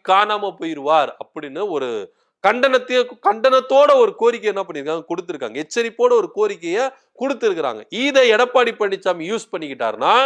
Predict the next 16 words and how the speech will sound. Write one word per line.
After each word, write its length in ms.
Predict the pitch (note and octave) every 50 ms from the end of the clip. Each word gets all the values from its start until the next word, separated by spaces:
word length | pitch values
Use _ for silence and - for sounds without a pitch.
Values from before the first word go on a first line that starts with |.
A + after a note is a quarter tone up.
| C4+ - - _ _ _ _ -
அவருடைய 400 | - E3 A3 B3+ C4 B3 A#3 G#3
அரசியல் 560 | G3+ A3 C#4 C#4 - - - C#4 C4+ B3+ A#3+
எதிர்வாழ்க்கைக்கு, 760 | A3+ A3+ A3+ B3 A#3+ A#3 A3+ G#3+ G#3 G#3 - G3+ F#3 E3+ - G3+
எதிர்வாழ்வுல 720 | F#3+ F3+ F#3 A3+ A3 G#3+ G3 F#3+ F3 E3+ F3+ G#3 A#3+ B3
அவரு 280 | G#3+ E3+ D#3+ E3 D#3+ D3
நல்லது, 540 | C#3+ C#3+ C#3+ F3 G3+ G3 F#3 C#3+ A#2 G#2+ _ _
அவ்வளவுதான் 560 | - - B2+ D3 D3 C#3+ D3 E3 D3 A2 - _
அப்படின்னு 300 | - A2+ A#2+ C#3 C#3+ C#3+
சொல்லிட்டு 300 | - C3 A2+ G#2 G#2 A2
தான் 220 | D3+ G3 A#3 B3+ B3 - _ _ _ _
ஓ 160 | - - B3+ C4+
பி 160 | B3+ B3+ B3
எஸ் 160 | A3 - -
ஆதரவாளர்கள் 520 | G3 G3+ G3+ G3 F#3 F3 D#3+ D#3 D3+ D3
என்ன 120 | D3+ E3 E3
பண்றாங்க, 360 | D3+ C#3 B2 B2 B2 C#3+ F#3